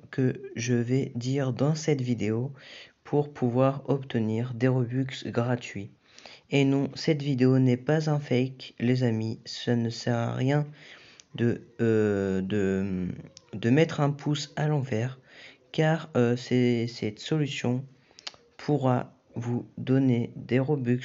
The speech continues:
gratuits, mais en faisant, euh, des jeux ou autres, ou des, ou des questions qui vous posent. En fait, ils vont vous poser des questions.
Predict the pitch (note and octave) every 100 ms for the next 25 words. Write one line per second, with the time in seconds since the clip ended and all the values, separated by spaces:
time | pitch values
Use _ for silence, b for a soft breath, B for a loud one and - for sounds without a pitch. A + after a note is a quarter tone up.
0 | - G#2+ A#2+ B2+ - A2+ A#2+ B2+ B B
1 | B B - A#2 B2+ C#3 - A2 A2 -
2 | A#2+ A2+ C3+ - - G#2+ G#2+ G#2+ G#2 G2+
3 | G2+ G2+ F#2+ - - - - C3 C3+ B2+
4 | B2+ C3+ C#3+ B2 A#2+ A#2 - C3+ C3 -
5 | - A#2+ A#2 A2+ A#2 A2 G#2+ G#2+ G#2+ G#2
6 | G2 - A2+ A2+ A2+ C3+ C3+ - C#3+ D3
7 | C#3+ A#2+ A#2 A#2+ - C3 C3+ - B B
8 | B B - B2 C3 D#3 - - A#2+ C3+
9 | C3 B2 A2 D3 B2+ A2 C3+ C3 B2+ -
10 | - A#2+